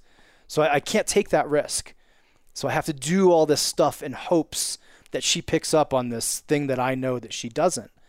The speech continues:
which leads to so many problems. Think of how many relationships have this as their sexual contract. I have a client that a month ago,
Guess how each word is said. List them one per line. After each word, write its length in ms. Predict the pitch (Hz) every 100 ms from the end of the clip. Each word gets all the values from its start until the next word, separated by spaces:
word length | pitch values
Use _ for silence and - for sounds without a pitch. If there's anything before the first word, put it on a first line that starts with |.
| _ _ _ -
which 220 | - -
leads 260 | 170 180 -
to 80 | 160
so 380 | - - 156 147
many 180 | 143 143
problems. 720 | 190 208 143 113 117 - - _ _ - -
Think 120 | 175
of 60 | 208
how 120 | 214
many 140 | 202 196
relationships 600 | 190 220 - - 123 -
have 180 | 135
this 200 | 135 135
as 100 | 131 131
their 100 | 123
sexual 380 | 143 131 135 120
contract. 560 | 135 135 - - - _ _ _ _ _ _ _ _ -
I 60 | 147
have 80 | 165
a 40 |
client 480 | - 170 170 160 -
that 120 | 135
a 40 |
month 280 | 131 147 170
ago, 400 | 139 120 110 117